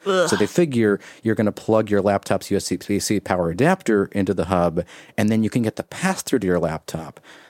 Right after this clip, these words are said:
Speaker 2: That way you get that glorious, "Oh yeah, I can plug this single cable in my laptop. I get my power, it's charging,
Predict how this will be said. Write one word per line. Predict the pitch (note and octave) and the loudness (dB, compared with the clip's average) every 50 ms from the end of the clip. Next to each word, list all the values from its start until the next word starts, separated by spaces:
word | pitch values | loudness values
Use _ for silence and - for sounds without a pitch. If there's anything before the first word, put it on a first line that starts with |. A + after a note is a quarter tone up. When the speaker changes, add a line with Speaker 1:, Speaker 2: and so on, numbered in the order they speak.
| _ - | _ 0
Speaker 2:
That | G#2+ A2+ - | 0 0 0
way | A2 G#2 | 0 -2
you | F#2 G2 | -2 -2
get | F#2+ - A2 - | -2 -2 -2 -2
that | - F2+ - - | -2 -4 -4 -2
glorious, | F#2 F#2 G2+ G#2 G#2 G2+ G2 F#2+ F2+ E2+ - - | -2 0 2 2 4 4 2 2 0 0 -2 -4
"Oh | - D3 C#3+ | -6 -6 -4
yeah, | B2 B2+ A#2 F#2 F2 | -2 -2 -2 -2 -4
I | F#2 | -8
can | - E2+ | -14 -14
plug | - - G#2 G2 F#2+ | -8 -6 -6 -6 -6
this | - - - | -6 -6 -4
single | - C#3 D#3 D3+ C#3+ B2+ | -2 0 0 0 0 0
cable | - C3+ B2 B2+ A#2+ | 0 0 0 2 2
in | |
my | A2+ G#2+ G2 | 2 0 2
laptop. | G2+ G2 G2 - - - F2 - | 2 0 -2 -2 -4 -10 -12 -12
I | F2 | -12
get | - - - | -14 -12 -12
my | - - - - | -12 -12 -12 -8
power, | - C#3+ C#3+ C3+ C3 A#2+ E2 | -2 0 2 2 2 2 0
it's | - - - | -2 -8 -10
charging, | - - D3 C#3+ C#3+ C#3 A#2+ B2 B2 A#2+ A2+ - | -4 0 2 2 2 2 2 0 0 0 0 -2